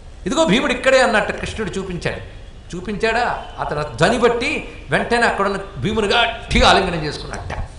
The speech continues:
ఆ ఆలింగనానికి అక్కడ పెట్టబడిన భీమ ప్రతిమ పిండి అయిపోయింది అండి. ఇక్కడ ఇది తెలుసుకోవాల్సింది చాలా విషయం. వెంటనే పిండి అయిపోతే, "అబ్బా భీమా మరణించావా?" అన్నట్టు కింద పడి,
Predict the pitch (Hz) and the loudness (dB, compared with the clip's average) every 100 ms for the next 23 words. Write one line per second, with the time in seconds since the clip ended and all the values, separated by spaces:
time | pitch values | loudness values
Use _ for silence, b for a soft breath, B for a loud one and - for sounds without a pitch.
0 | - - - - - - 127 117 135 202 | -14 -14 -14 -10 -8 -2 0 2 2 2
1 | 220 196 185 175 180 180 156 139 160 - | 0 0 2 0 -2 -4 -6 -6 -10 -14
2 | - - - 139 - 160 151 143 139 214 | -16 -16 -6 -6 -4 -2 -2 -2 -2 0
3 | 214 196 143 - 196 202 202 - - 202 | 0 0 -4 0 0 0 -2 -2 0 0
4 | 226 196 214 214 160 - 139 117 113 107 | 0 0 2 4 4 2 -2 -2 -6 -6
5 | 110 101 92 - 98 95 - - - - | -6 -8 -10 -10 -12 -12 -14 -14 -14 -14
6 | - - 117 120 120 117 - - - - | -16 -14 -12 -12 -12 -12 -14 -16 -18 -18
7 | - - - - - - 151 196 240 233 | -18 -18 -18 -18 -18 -8 -6 0 2 2
8 | 196 233 247 - 226 214 214 294 302 254 | 0 2 2 4 2 4 8 8 8 6
9 | 247 294 262 247 294 226 247 214 202 175 | 8 8 8 6 4 4 6 8 6 4
10 | 175 147 139 101 | 0 -2 -2 -4